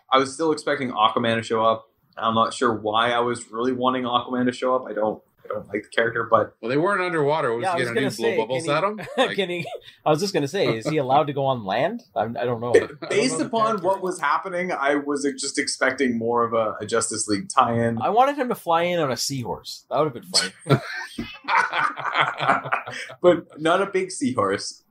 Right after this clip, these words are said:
Speaker 1: a small seahorse.
Speaker 2: No, a little one. Yeah.
Speaker 1: Yeah. But the battle was, it was okay, but it wasn't anything to write home about. And the ending, I'm sure we're gonna be talking about the ending separately.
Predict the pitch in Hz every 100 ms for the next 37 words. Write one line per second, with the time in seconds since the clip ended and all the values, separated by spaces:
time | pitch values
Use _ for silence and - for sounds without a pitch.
0 | - - - 170 160 - 147 - - 156
1 | 131 131 117 92 87 - 107 127 123 107
2 | 104 185 - - 185 208 208 214 226 208
3 | 185 143 170 165 156 - 202 226 - 220
4 | 220 123 180 247 190 151 135 147 147 123
5 | 131 135 147 131 127 127 123 113 113 117
6 | 139 156 170 - - 117 123 117 117 117
7 | 110 - - 120 117 - 127 135 131 131
8 | 127 127 - - 117 113 - 131 123 120
9 | 113 110 110 113 110 107 107 107 107 -
10 | 98 - 98 101 95